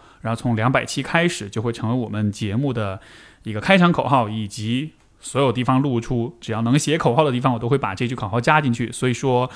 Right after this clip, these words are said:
啊，如果你是我节目的一个忠实听众的话，这个地方就是一个你的机会，来把你的创意永久的，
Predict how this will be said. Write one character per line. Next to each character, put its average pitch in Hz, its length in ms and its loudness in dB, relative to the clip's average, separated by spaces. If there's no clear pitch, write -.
啊， 107 440 2
如 101 140 -8
果 131 100 0
你 127 140 -2
是 151 120 -6
我 110 140 -2
节 113 180 -2
目 147 120 0
的 123 100 -2
一 120 80 0
个 117 100 -2
忠 175 200 2
实 - 100 -2
听 196 160 2
众 196 160 -2
的 156 60 -4
话， 127 200 0
这 160 140 2
个 139 60 0
地 131 80 0
方 135 120 4
就 139 80 0
是 127 140 -2
一 117 140 -2
个 117 320 0
你 117 140 2
的 117 80 -4
机 180 240 0
会， 202 240 4
来 123 460 2
把 123 220 4
你 127 220 2
的 95 120 -6
创 156 320 0
意 113 280 -6
永 131 300 4
久 139 200 2
的， 117 280 -4